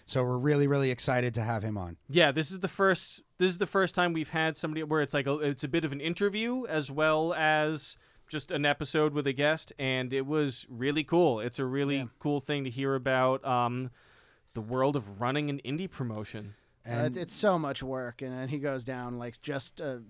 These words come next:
Speaker 3: just the tip of the iceberg of how much he has to do just to put on occasional indie shows properly, which he does.
Speaker 1: Yeah, his next one is November thirtieth, uh, in Maspeth, Queens.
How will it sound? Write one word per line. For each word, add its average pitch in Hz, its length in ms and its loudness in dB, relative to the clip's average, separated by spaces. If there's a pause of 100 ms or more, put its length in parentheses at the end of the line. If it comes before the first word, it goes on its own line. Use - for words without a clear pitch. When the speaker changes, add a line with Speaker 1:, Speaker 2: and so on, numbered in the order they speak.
(120)
Speaker 3:
just 156 280 -6
the 143 100 -6
tip 139 260 -6
of 123 60 -8
the 131 140 -4
iceberg 127 440 -8
of 117 80 -10
how 127 120 -6
much 127 160 -6
he 139 60 -4
has 127 200 -4
to 131 80 -8
do 127 220 -4
just 147 200 -4
to 208 60 -2
put 214 200 6
on 190 240 6
occasional 160 640 2
indie 151 260 0
shows 139 460 0
properly, 131 580 0
which 117 140 -12
he 123 60 -8
does. 117 380 -6 (260)
Speaker 1:
Yeah, 123 100 -14
his 123 180 -10
next 139 280 -4
one 135 200 2
is 117 300 0
November 120 580 0
thirtieth, 117 720 -6 (480)
uh, 104 260 -6
in 113 200 -4
Maspeth, 113 520 -4
Queens. 107 640 -10